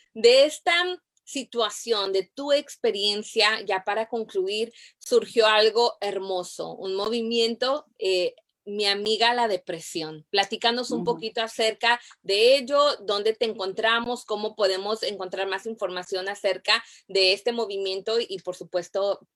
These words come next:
Speaker 1: para comunicarnos contigo.
Speaker 2: Bueno, pues, Dios me da una palabra profética, mm, dos años atrás. No, espérate.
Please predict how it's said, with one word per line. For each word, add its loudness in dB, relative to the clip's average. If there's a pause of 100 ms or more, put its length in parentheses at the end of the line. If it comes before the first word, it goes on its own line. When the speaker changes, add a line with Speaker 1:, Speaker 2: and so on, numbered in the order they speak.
(120)
Speaker 1:
para 0
comunicarnos -8
contigo. -12 (1040)
Speaker 2:
Bueno, 8
pues, 8
Dios 8
me 6
da 8
una 8
palabra 8
profética, 4 (100)
mm, -2
dos 6
años 4
atrás. 0 (160)
No, -6
espérate. -10